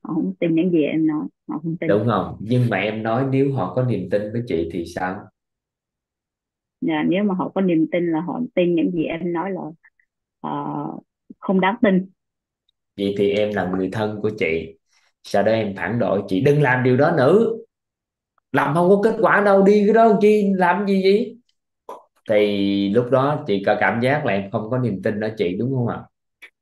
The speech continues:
Speaker 1: Dạ đúng rồi.
Speaker 2: Ừ, em có niềm tin ở chị là chị làm không được.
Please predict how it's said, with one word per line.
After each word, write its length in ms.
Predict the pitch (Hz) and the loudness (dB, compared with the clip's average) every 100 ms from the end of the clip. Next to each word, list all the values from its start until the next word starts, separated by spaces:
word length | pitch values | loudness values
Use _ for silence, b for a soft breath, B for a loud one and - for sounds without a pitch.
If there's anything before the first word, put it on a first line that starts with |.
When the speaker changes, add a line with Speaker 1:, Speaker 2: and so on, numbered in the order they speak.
| _ | _
Speaker 1:
Dạ 300 | - 160 147 | -4 -2 -2
đúng 260 | 151 185 185 | -4 -4 -4
rồi. 220 | 156 156 - _ _ _ _ - | -8 -10 -16 _ _ _ _ -10
Speaker 2:
Ừ, 80 | 92 85 80 80 _ _ - | -8 -8 -10 -14 _ _ -6
em 200 | 113 95 | -4 -2
có 120 | 113 | -2
niềm 260 | 131 98 90 | 0 -2 -2
tin 180 | 107 98 | -2 -2
ở 80 | 98 95 | -4 -4
chị 320 | 80 76 - _ _ _ _ - | -6 -6 -12 _ _ _ _ -4
là 220 | 87 - | -4 -2
chị 100 | 92 | -2
làm 280 | 95 82 82 | -2 -2 -4
không 200 | 98 95 | -4 -2
được. 200 | 82 | -2